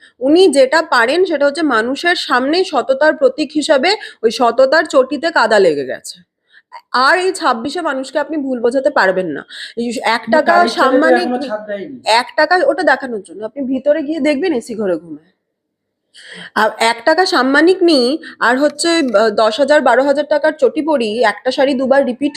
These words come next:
Speaker 1: করি না, এগুলো কোথা থেকে আসে? এই যে আপনি মুখ্যমন্ত্রী, আপনার কাছে অ্যামেনিটিস, সুযোগ সুবিধা, সিকিউরিটি এগুলো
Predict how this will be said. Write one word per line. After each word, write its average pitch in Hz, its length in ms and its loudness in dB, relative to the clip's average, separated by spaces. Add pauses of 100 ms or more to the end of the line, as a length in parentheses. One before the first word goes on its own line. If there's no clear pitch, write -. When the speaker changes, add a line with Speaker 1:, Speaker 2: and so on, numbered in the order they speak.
Speaker 1:
করি 339 180 2
না, 233 240 2 (280)
এগুলো 339 200 -2
কোথা 359 200 -2
থেকে 330 200 0
আসে? 196 420 0 (580)
এই 269 160 4
যে 240 160 4 (240)
আপনি 320 480 2
মুখ্যমন্ত্রী, 320 800 0
আপনার 294 360 0
কাছে 302 260 -4
অ্যামেনিটিস, 302 760 -2
সুযোগ 254 320 0
সুবিধা, 285 400 0
সিকিউরিটি 285 720 -4
এগুলো 269 300 2